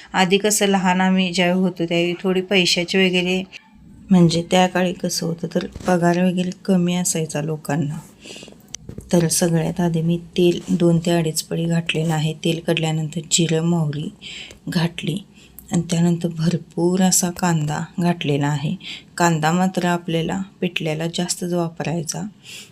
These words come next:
आणि त्यानंतर कांदा चांगला भाजला की मग आलं, लसूण आणि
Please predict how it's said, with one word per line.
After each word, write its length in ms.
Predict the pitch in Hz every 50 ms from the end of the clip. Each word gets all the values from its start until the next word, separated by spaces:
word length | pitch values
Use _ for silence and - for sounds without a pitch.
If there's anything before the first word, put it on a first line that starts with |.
| - - -
आणि 300 | - 165 175 170 170 170 170
त्यानंतर 380 | 175 170 170 170 165 165 165 170
कांदा 400 | - - 170 170 165 160 165 160
चांगला 460 | 165 - 170 170 170 170 165 165 165
भाजला 480 | 170 180 175 175 151 - - - - - 147 - _ _ -
की 120 | 180 170
मग 260 | 170 165 170 180 202 208 - - _ - - - - _ _ _ -
आलं, 420 | - 175 170 165 170 165 170 170 196 208 190 - - _ -
लसूण 440 | - 175 165 165 - - 170 165 165 170 -
आणि 380 | - 180 170 170 175 180 208